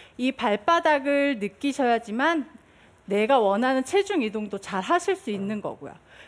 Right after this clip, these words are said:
그래서 이렇게 발바닥을 비벼가면서 내 체중을 한번 느껴보시는 걸 제가 꼭 추천을 해드리고 싶습니다. 자, 그 다음에 이제 이 맨 밑에 심지가 되는 부분을, 어, 설명을 드렸으면,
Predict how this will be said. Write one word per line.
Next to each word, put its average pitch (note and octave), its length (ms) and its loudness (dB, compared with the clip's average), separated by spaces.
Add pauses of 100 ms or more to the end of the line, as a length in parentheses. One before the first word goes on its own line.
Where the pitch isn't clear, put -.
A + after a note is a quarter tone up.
그래서 B3 420 0
이렇게 G3+ 260 -8
발바닥을 G#3+ 580 -4
비벼가면서 G#3 840 -2
내 E3+ 120 -4
체중을 C#4+ 520 -4
한번 D4 340 -2
느껴보시는 F#3+ 1000 -4
걸 D4+ 240 2 (260)
제가 F#3+ 240 -4
꼭 D4 220 -4
추천을 D#4 540 0
해드리고 G3+ 380 -2
싶습니다. A#3 640 -10 (500)
자, D4+ 120 -2
그 D4 180 0
다음에 F4 380 4
이제 B3 500 2
이 G3+ 260 -4 (1000)
맨 B3 260 2
밑에 G#3+ 460 -2
심지가 F#4+ 560 -2
되는 G#3 380 -4
부분을, G#3 800 -2 (500)
어, F3+ 180 -2
설명을 D4 440 -2
드렸으면, F#3+ 680 -6